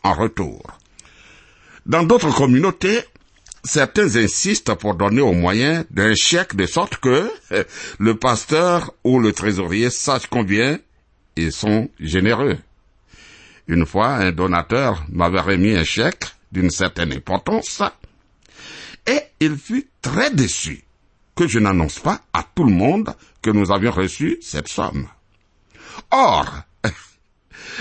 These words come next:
je ne souhaitais pas le faire, car un garçon de course, au moyen bien plus modeste, m'avait remis la même somme en insistant que personne ne le sache. Si tu me fais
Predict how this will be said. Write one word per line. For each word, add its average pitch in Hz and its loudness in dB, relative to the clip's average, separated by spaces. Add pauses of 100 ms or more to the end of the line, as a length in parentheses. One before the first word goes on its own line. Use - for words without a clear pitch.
(200)
je 135 2
ne 143 6
souhaitais 104 2
pas 156 0
le 107 2
faire, 226 2 (400)
car 202 2
un 156 2
garçon 135 0
de 110 2
course, 233 0 (360)
au 131 4
moyen 131 4
bien 107 0
plus 131 2
modeste, 101 -2 (500)
m'avait 107 0
remis 135 -2
la 101 2
même 190 2
somme 208 -2 (340)
en 139 4
insistant 139 -2 (100)
que 180 0 (180)
personne 233 -2 (220)
ne 92 2
le 139 2
sache. - -2 (920)
Si 151 -2
tu 113 2
me 101 6
fais 131 -4